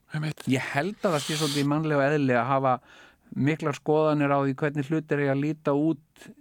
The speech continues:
Speaker 2: í, í bæjarfélögum sem þú býr ekki í.
Speaker 1: Já, einmitt.
Speaker 2: Það er svona meira heldur en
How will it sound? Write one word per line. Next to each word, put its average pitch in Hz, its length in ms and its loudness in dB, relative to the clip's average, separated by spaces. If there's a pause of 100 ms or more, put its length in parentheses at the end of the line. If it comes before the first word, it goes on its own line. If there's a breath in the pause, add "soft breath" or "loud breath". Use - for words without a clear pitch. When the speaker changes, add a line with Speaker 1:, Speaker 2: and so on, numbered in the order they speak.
Speaker 2:
í, 135 160 0 (360)
í 131 160 -4
bæjarfélögum 131 600 0
sem 135 100 0
þú 127 60 -2
býr 131 180 0
ekki - 220 -10
í. - 60 -20 (180)
Speaker 1:
Já, 117 160 0 (320 soft breath)
einmitt. 135 300 -6
Speaker 2:
Það - 120 -2
er 113 80 -2
svona 120 260 2
meira 127 460 0
heldur 120 320 -2
en 113 140 0